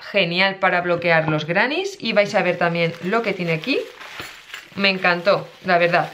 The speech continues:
Yo ya tengo un bloqueador, pero, mm, se me queda un poco ya corta, corto, porque hay veces que como hacemos muchos grannies, como que necesitamos más.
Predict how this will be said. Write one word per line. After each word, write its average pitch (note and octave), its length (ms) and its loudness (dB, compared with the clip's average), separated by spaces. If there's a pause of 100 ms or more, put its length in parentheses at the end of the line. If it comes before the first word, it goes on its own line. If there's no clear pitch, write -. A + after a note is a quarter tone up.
Yo G#3 120 0
ya D#4+ 140 2
tengo C4+ 220 0
un G#3 100 -2
bloqueador, F#3+ 760 2 (580)
pero, C4 420 4
mm, G3+ 320 -6
se G#3 200 0
me G3 140 2
queda G#3 180 4
un A#3+ 100 2
poco A3+ 220 2
ya G#3+ 200 4
corta, D#3+ 560 -4
corto, F3 420 2
porque F3+ 380 2
hay F3+ 160 2
veces G3 280 -2
que G3 120 -8
como F3 220 0
hacemos F3+ 360 0
muchos G3+ 300 -6
grannies, G3+ 400 0
como F#3 340 0
que F3 140 0
necesitamos E3+ 680 -2
más. D3 360 -2